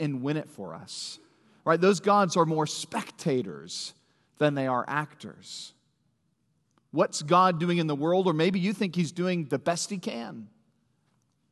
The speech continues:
But maybe your notion of God this morning is a bit bigger. He's the sovereign creator. This God is the provider and sustainer.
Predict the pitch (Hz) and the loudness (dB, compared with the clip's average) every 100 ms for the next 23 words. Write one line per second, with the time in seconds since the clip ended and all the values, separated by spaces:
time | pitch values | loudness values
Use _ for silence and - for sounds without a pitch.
0 | _ _ _ _ _ _ _ _ _ - | _ _ _ _ _ _ _ _ _ -6
1 | 165 214 247 202 117 120 165 - _ _ | -4 0 0 2 2 0 -4 -6 _ _
2 | _ - 180 180 180 185 - 185 135 175 | _ 2 4 4 2 0 -2 -4 -2 2
3 | 180 175 160 - 156 156 156 170 147 160 | 2 2 -4 -2 -2 -2 -2 -2 0 0
4 | 170 175 127 107 151 117 - - _ _ | 0 -2 -4 0 0 0 -10 -16 _ _
5 | _ _ _ _ _ _ _ _ _ _ | _ _ _ _ _ _ _ _ _ _
6 | _ 170 190 180 175 165 - 175 180 170 | _ 4 4 4 -2 -2 2 6 6 4
7 | 170 156 - 156 160 147 127 151 170 - | -2 -4 -4 2 2 2 2 0 -2 0
8 | 180 175 170 151 - 165 151 - - - | 2 2 2 -2 2 2 2 0 -8 0
9 | 160 147 165 180 165 147 - 160 156 - | 2 4 4 4 4 4 4 0 0 -4
10 | 143 - 151 151 139 117 107 | -6 -4 -2 0 0 -2 -6